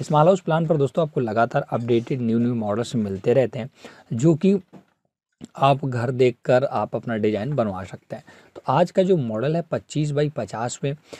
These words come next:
वो हमारे सब्सक्राइबर थे, उनके कहने पर इसे मैंने क्रिएट किया है। और अगर इसकी एलिवेशन की बात करें तो आपको ये फ्रंट एलिवेशन देखने को मिलता है। रेलिंग आपको बात करें,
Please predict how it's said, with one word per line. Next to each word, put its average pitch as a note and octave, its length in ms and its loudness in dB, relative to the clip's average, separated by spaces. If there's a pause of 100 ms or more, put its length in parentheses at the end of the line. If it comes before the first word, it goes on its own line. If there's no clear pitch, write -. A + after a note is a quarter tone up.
(200)
वो D3 60 4
हमारे D#3 280 4
सब्सक्राइबर C#3+ 560 0
थे, D#3 140 -2
उनके D3 320 0
कहने B2 300 -6
पर C3 120 -6
इसे C3 320 0
मैंने A#2+ 300 -6
क्रिएट A2 380 -4
किया A#2+ 240 0
है। A#2 120 -4 (360)
और B2 160 4
अगर C#3+ 220 4
इसकी E3+ 220 -2
एलिवेशन C#3 380 4
की F3+ 80 2
बात C3 300 -2
करें D3+ 220 2 (380)
तो - 60 -6
आपको D#3+ 400 4
ये D#3 120 6
फ्रंट D#3 360 -2
एलिवेशन C#3 360 2
देखने C3+ 320 0
को C#3 100 2
मिलता A#2 340 -2
है। C3+ 120 -2
रेलिंग C#3 360 2
आपको C3+ 300 -2
बात A#2+ 240 2
करें, C3 260 0